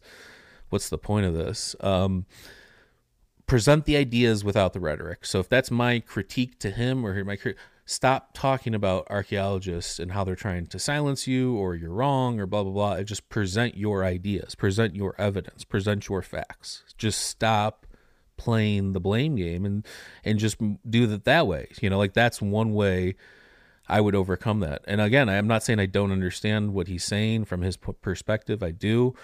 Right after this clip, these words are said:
Uh, but there's another perspective too. And these people, you know, again, I'm not talking about the dogmatic people. So I think it would be important for him to say, instead of saying archaeologists, say,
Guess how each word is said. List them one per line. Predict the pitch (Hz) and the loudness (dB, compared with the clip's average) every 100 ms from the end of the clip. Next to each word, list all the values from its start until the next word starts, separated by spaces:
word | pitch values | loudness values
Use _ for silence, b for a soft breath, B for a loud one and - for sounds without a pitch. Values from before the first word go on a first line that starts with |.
| B B B - | B B B -2
Uh, | 98 104 110 117 117 | 2 4 4 4 2
but | 113 | 0
there's | 135 135 | 2 4
another | 135 165 135 | 4 4 2
perspective | 110 101 101 - 110 | 0 -2 -4 -2 -2
too. | - 139 92 | 2 4 4
And | 92 | 2
these | 98 101 | -2 -2
people, | 110 - 101 98 95 - | -6 -2 2 2 0 -2
you | 104 | -2
know, | 87 87 - _ | -2 -4 -10 _
again, | 120 131 92 85 | 2 2 2 -2
I'm | 104 | -4
not | 120 | -4
talking | 131 127 | -4 -4
about | 123 | -4
the | 120 | -4
dogmatic | 98 101 104 95 87 | -2 -2 -2 -4 -6
people. | 87 - - - B B B | -10 -12 -14 -14 B B B
So | - 117 113 107 - | -2 4 4 4 0
I | 120 | 0
think | 120 165 | 2 2
it | |
would | 127 104 | 2 0
be | 104 | -2
important | 95 - 117 92 | -2 -2 -2 -4
for | - 92 | -8 -4
him | 113 104 | -2 -2
to | 101 | -4
say, | - 95 | -4 -2
instead | 92 - | -2 -2
of | 104 | -2
saying | - 104 | -2 -2
archaeologists, | 101 104 98 101 92 85 69 - | 0 0 0 0 0 -4 -8 -8
say, | - 95 90 82 | -2 0 2 -2